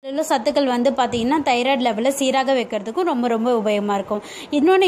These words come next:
முக்கியமான விஷயம் என்ன note பண்ணா, இந்த thyroid பழம் சாப்பிட்டதுக்கு அப்புறம் பாத்தீங்கன்னா, நீங்க ஒரு ட-, ஒரு glass தண்ணி வந்து நீங்க குடிச்சிடுங்க. So, இதனால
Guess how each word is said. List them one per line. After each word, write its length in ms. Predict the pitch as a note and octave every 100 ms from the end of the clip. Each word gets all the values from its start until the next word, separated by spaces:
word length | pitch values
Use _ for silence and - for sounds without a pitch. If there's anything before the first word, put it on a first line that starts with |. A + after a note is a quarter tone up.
| D4
முக்கியமான 460 | C4+ B3+ D4+ D4 D#4
விஷயம் 300 | D4 D4 B3
என்ன 180 | A#3 C#4
note 220 | B3 A#3+
பண்ணா, 320 | B3 A3 A#3+ D#4+
இந்த 240 | C4+ B3+
thyroid 400 | B3 B3 D#4 D#4
பழம் 240 | D4+ C4 A#3
சாப்பிட்டதுக்கு 640 | B3+ A#3+ B3 C4 B3 A#3
அப்புறம் 240 | A3 C4
பாத்தீங்கன்னா, 340 | B3 A3+ A3+ D#4
நீங்க 220 | D#4 B3+
ஒரு 180 | G#3+ A3+
ட-, 200 | G#3+ A3+
ஒரு 160 | A3 A3
glass 280 | A#3+ D#4 -
தண்ணி 300 | A#3 C4 D4+
வந்து 220 | A3 C4+
நீங்க 220 | C4+ A3+
குடிச்சிடுங்க. 520 | A3+ G#3+ B3 G3+ A3 D#4 - -
So, 140 | - E4
இதனால 340 | D4 C#4+ D4+